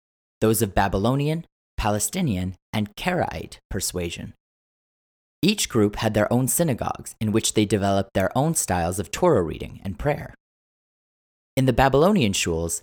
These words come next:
psalms were chanted by a cantor, whereas in Palestinian shuls, choirs of chorus boys would perform, and the Torah scrolls were ornately displayed. The two communities also had different Torah reading cycles.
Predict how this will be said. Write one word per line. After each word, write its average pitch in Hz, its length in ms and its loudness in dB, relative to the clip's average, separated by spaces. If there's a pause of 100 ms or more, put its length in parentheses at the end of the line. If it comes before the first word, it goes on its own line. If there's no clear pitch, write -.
(140)
psalms 156 420 2
were 175 140 0
chanted 90 480 -4
by 92 120 -2
a 95 100 -2
cantor, - 560 -6 (480)
whereas 107 360 6
in 107 120 2
Palestinian 110 720 2
shuls, 90 420 -2 (320)
choirs 151 460 4
of 143 100 -4
chorus 196 400 -2
boys - 360 -6
would 90 120 -6
perform, 73 480 -10 (480)
and 107 100 0
the 104 80 2
Torah 151 360 4
scrolls 78 540 -4
were 95 180 0
ornately 98 500 0
displayed. - 640 -6 (1300)
The 123 80 4
two 214 240 2
communities 101 600 0
also 175 340 4
had 107 200 0
different - 360 -6
Torah 190 340 0
reading 82 300 -4
cycles. - 680 -8